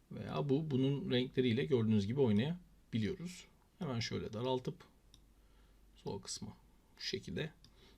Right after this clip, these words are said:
yerleştireyim rengini. Gördüğünüz gibi beyaz yaptım. Film şeridi gibi oldu. Fena da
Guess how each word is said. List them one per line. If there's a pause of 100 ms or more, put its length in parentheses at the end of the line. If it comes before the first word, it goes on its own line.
(140)
yerleştireyim
rengini. (2000)
Gördüğünüz
gibi
beyaz
yaptım.
Film
şeridi
gibi (920)
oldu. (140)
Fena
da